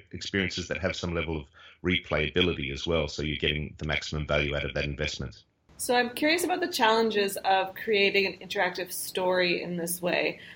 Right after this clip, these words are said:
Speaker 2: I know that I looked into writing Choose Your Own Adventure stories, and you had to have, like, ten thousand pages in order to get
Speaker 1: <laughs>
Speaker 2: a hundred-page novel out of it,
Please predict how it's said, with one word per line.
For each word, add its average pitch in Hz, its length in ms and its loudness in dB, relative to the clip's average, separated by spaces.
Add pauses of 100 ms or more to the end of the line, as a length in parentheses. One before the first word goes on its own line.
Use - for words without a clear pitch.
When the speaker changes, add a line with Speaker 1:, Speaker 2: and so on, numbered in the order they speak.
(120)
Speaker 2:
I 190 120 2
know 185 280 4
that 175 160 6
I 185 160 8
looked 185 260 2
into 185 280 -2
writing 170 400 4
Choose 175 300 -2
Your 165 200 4
Own 160 300 0
Adventure 190 400 0
stories, - 580 0 (220)
and 185 100 -2
you 180 80 2
had 175 200 6
to 185 80 2
have, 170 480 6
like, 151 360 4
ten 180 320 0
thousand 170 460 6
pages 170 680 2
in 175 120 2
order 165 240 4
to - 240 0
get 175 240 6 (180)
Speaker 1:
<laughs> - 100 -18
Speaker 2:
a 180 80 -6
hundred-page 175 880 -4
novel 170 460 0
out 156 120 -4
of 147 80 -10
it, 147 180 -6